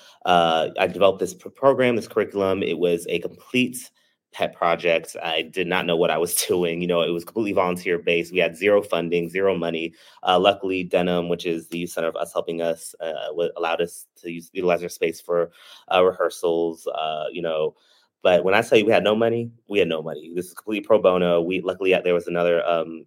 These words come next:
individual who was involved at Denham who, uh, had a background in music, and they agreed to come on as the assistant director and musical director. Uh, you know, we,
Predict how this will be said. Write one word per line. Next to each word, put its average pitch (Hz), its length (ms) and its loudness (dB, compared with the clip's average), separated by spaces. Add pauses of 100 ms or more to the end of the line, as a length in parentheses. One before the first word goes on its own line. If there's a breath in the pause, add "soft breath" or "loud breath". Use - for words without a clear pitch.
individual 85 720 -2 (220 soft breath)
who 98 80 0
was 92 100 -2
involved 85 400 2
at 85 100 -6
Denham 85 280 0 (120)
who, 82 460 -4 (100)
uh, 85 200 -8 (100)
had 98 100 0
a 87 60 -2
background 82 380 -4
in 80 60 -12
music, 101 580 -4
and 80 580 -8
they 85 240 0 (180)
agreed 85 280 -6
to - 80 -20
come 80 120 -12
on 82 60 -6
as 80 160 -6
the 87 80 -8
assistant - 300 -18
director 82 220 -10
and 87 40 -10
musical 117 260 -2
director. 104 540 2 (380 loud breath)
Uh, 85 260 2
you 87 100 -2
know, 80 260 0
we, 82 120 -12